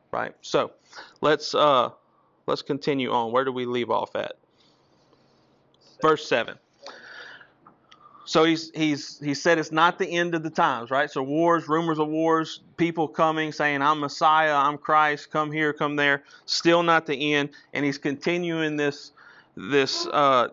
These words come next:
this discourse. "For nation will rise against nation, and kingdom against kingdom. And in various places there'll be famines and earthquakes. But all these things are merely the beginning of birth pangs." Okay? "Then they will deliver you to tribulation." So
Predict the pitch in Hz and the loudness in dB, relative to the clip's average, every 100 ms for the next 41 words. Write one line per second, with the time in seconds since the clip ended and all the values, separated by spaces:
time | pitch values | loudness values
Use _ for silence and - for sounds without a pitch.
0 | _ 135 127 143 151 143 - 123 120 - | _ -4 -4 0 0 0 -6 -2 -2 -2
1 | 143 135 160 165 165 139 135 147 151 147 | -2 2 0 0 -2 2 4 4 2 -4
2 | - _ - 143 160 165 156 180 185 120 | -16 _ -8 -4 -2 -2 -2 -2 -2 -6
3 | 117 - 139 151 156 151 165 - 190 190 | -6 -6 -4 -2 -4 -4 -6 -4 -4 -2
4 | 135 104 _ - - 123 123 143 165 156 | -4 -8 _ -16 -6 -4 0 2 2 -2
5 | - 170 175 143 131 127 127 127 131 135 | 0 0 0 -6 -2 -2 -2 -4 -2 -2
6 | 156 156 151 139 180 185 - 113 - - | -2 -4 -2 0 -2 -2 -4 -4 -6 -20
7 | - - 131 - 156 185 202 196 190 - | -20 -4 -4 2 4 4 2 -2 -4 -2
8 | 165 175 160 143 147 165 165 151 151 143 | -2 0 -2 -2 0 0 0 -4 -6 -2
9 | 156 170 175 175 - - - _ - 139 | -2 -2 -4 -8 -12 -20 -20 _ -8 -4
10 | 131 147 - 151 107 98 - - 135 160 | -2 -2 -2 -8 -6 -8 -16 -8 -4 -4
11 | 180 _ _ _ _ _ _ _ _ _ | -6 _ _ _ _ _ _ _ _ _
12 | - - - 170 214 175 202 165 165 160 | -18 -12 0 4 6 4 4 2 4 2
13 | 147 156 180 190 151 170 180 - - - | 2 4 2 0 -2 -2 -2 -8 -20 -6
14 | 151 - 190 180 180 190 202 - 123 113 | -6 0 0 2 2 4 4 0 -8 -4
15 | - 156 156 | 2 2 2